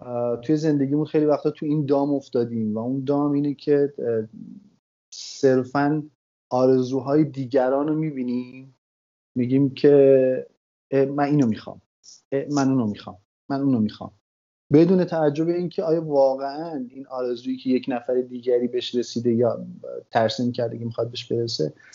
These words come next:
با توانمندی‌ها و علایق ما سنخیتی داره، تناسبی داره یا نداره. اولین گام اینه که ب-، حالا به هر طریقی، با مطالعه کردنه، با مشورت گرفتنه، با تست کردنه،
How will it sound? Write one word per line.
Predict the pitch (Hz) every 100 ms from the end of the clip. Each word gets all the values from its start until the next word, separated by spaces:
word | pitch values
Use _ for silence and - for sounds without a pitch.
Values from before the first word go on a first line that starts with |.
| - -
با | 117
توانمندی‌ها | - 117 120 120 117 117 113 110 131
و | 147
علایق | 131 123 123 139 143
ما | 143 143 143 143 139
سنخیتی | - 120 117 117 131 131 143
داره، | 139 131 120 113
تناسبی | 117 110 110 127 139
داره | 131 127 127 123
یا | 120
نداره. | 117 107 - - _ -
اولین | 139 147 156 151
گام | 170 196
اینه | 208
که | -
ب-، | 185 185 170 156
حالا | 151 156 156 - _ 147 -
به | 143
هر | 165
طریقی، | 160 143 143 147 131 127 120 117
با | 120 123
مطالعه | 123 120 120 117 117
کردنه، | 113 120 113 117 127 120
با | 117 113
مشورت | 110 - 117 110 107
گرفتنه، | 113 107 - 123 120 120
با | 113
تست | 110 - 127 - -
کردنه، | 127 120 135 139 131 123